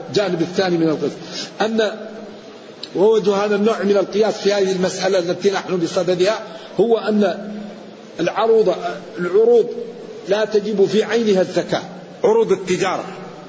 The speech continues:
فإذا كانت للتجارة والنماء وجبت فيها الزكاة عكس العين. يعني إنسان عنده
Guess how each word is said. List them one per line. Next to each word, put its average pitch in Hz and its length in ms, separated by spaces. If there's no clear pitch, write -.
فإذا 226 340
كانت 233 400
للتجارة 226 600
والنماء 208 600
وجبت 220 380
فيها 208 200
الزكاة 202 380
عكس 196 380
العين. 180 340
يعني 202 380
إنسان 196 340
عنده 180 520